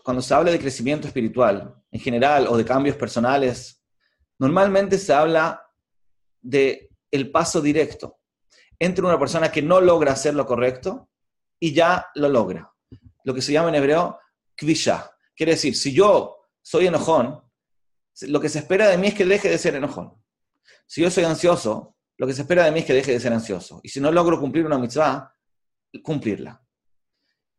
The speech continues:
Si no lo, si no lo puedo hacer, diría la gente, "¿Qué tiene, qué sentido tiene que me sienta culpable por eso? ¿Qué sentido tiene que piense en eso o me proyecte?".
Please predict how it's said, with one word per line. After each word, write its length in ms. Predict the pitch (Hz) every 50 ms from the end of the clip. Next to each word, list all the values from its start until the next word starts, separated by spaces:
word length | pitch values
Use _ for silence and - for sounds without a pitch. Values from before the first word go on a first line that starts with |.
| _ _ _ _ _ _ _ _ _ _ _ _ _ _ _ _ _
Si 160 | - - 180
no 100 | 208 247
lo, 240 | 269 254 - - 185
si 140 | 180 - 196
no 80 | 190 208
lo 120 | 208 202
puedo 160 | 208 202 190
hacer, 540 | 185 180 - 220 202 196 196 - - - _
diría 360 | _ 147 151 147 165 160 175 170
la 80 | 170
gente, 320 | 165 185 175 175 180 165 -
"¿Qué 100 | - 170
tiene, 340 | - - 180 180 175 180
qué 120 | - - 175
sentido 340 | 175 180 160 147 170 165 -
tiene 260 | - 147 151 156 143
que 80 | 139
me 80 | 127 127
sienta 240 | 127 135 131 131 127
culpable 400 | 110 117 113 117 113 113 110 101
por 160 | 92 101 98
eso? 300 | 95 - - - - _ _ _ _ _
¿Qué 80 | - 135
sentido 280 | 127 156 147 147 165 156
tiene 220 | 151 156 165 156
que 120 | - 143
piense 380 | - 131 143 147 151 - - 127
en 80 | 117 120
eso 220 | 120 117 - 110
o 20 |
me 120 | 107 110 104
proyecte?". 580 | - - 104 101 98 95 - - - - -